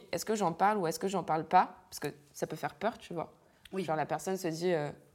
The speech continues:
Speaker 1: Mauvais délire. » Même t-, moi, je sais pas, euh, sur quel, je, je peux me lever d'un coup et,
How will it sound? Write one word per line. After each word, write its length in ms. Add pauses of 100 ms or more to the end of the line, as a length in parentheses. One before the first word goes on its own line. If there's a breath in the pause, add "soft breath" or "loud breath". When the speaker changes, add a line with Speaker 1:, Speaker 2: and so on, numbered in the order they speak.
(220)
Speaker 1:
Mauvais 220
délire. » 320 (140)
Même 180
t-, 160
moi, 220
je 100
sais 140
pas, 320
euh, 280
sur 200
quel, 140
je, 140
je 140
peux 140
me 160
lever 280
d'un 140
coup 220
et, 420